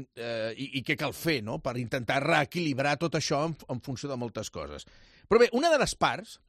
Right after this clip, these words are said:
és, ehm, la cultura. La cultura. El poder atractiu de donar visibilitat als llocs i, eh, que la, i la cultura és un d'aquests camins. La música,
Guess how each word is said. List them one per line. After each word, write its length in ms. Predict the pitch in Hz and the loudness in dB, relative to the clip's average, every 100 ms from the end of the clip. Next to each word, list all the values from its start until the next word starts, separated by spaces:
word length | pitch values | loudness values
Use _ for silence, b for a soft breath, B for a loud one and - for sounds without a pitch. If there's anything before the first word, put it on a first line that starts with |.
| _ _ _ _ | _ _ _ _
és, 320 | 147 202 226 - - | 4 4 2 -4 -2
ehm, 1040 | 135 135 123 113 104 92 82 76 67 60 - _ _ _ - - | 2 2 2 0 -4 -8 -10 -12 -14 -20 -20 _ _ _ -20 -2
la 140 | 143 | 2
cultura. 440 | 170 147 127 - - _ _ _ _ _ _ _ | 2 2 -2 -4 -12 _ _ _ _ _ _ _
La 120 | - 110 | -10 -4
cultura. 400 | 127 160 143 - _ b b b - | -2 -2 -2 -6 _ b b b 2
El 180 | 160 160 | 2 6
poder 320 | 175 165 277 - _ _ _ _ _ | 6 6 2 -2 _ _ _ _ _
atractiu 580 | 151 156 160 135 - 220 | -8 -4 -4 -4 -2 0
de 120 | 240 | 2
donar 240 | 180 156 180 | 2 0 0
visibilitat 1040 | 156 131 147 135 143 135 127 196 226 - _ | 0 0 -2 0 -2 -2 -2 -4 -6 -14 _
als 280 | - 120 110 | -4 -4 -2
llocs 400 | 120 160 - - - - b b b b b b b _ | 0 -2 -2 -14 -16 -20 b b b b b b b _
i, 340 | 165 196 226 247 | 0 4 4 2
eh, 500 | - 160 151 143 139 | 0 2 2 2 0
que 160 | - 160 | 0 0
la, 140 | 156 | 0
i 120 | 160 160 | 0 0
la 120 | 160 | 0
cultura 440 | - 147 - 180 | 0 -2 2 2
és 120 | 185 147 | 2 -2
un 180 | 151 143 | -6 -4
d'aquests 380 | 135 151 143 - | -4 -4 -6 -4
camins. 420 | 120 101 73 - - | -4 -4 -10 -16 -2
La 180 | 135 | 0
música, 500 | 151 214 143 120 87 | 6 6 4 0 -6